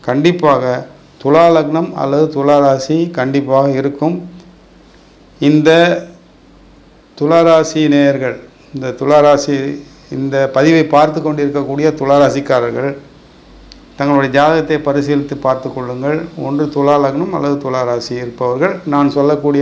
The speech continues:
இந்த தொழிலில் இருப்பார்கள், கண்டிப்பாக வெற்றியாளர்களாக இருப்பார்கள், சந்தேகமில்லை. எனவே இந்த பதிவை பார்த்து கொண்டிருக்கக்கூடிய துலா ராசிக்காரர்கள்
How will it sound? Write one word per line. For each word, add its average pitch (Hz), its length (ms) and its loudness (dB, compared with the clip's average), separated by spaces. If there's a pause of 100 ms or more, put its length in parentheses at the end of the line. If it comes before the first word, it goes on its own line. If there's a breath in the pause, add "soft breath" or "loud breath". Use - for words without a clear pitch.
இந்த 127 180 -6
தொழிலில் 139 380 -2
இருப்பார்கள், 139 500 -4 (440 loud breath)
கண்டிப்பாக 160 480 2 (120)
வெற்றியாளர்களாக 143 720 2
இருப்பார்கள், 127 420 -10 (120)
சந்தேகமில்லை. 127 520 -6 (1800)
எனவே 143 260 4 (540)
இந்த 135 120 -4 (100)
பதிவை 165 300 6 (140)
பார்த்து 151 300 2
கொண்டிருக்கக்கூடிய 139 680 -4 (720)
துலா 143 240 2
ராசிக்காரர்கள் 131 680 -2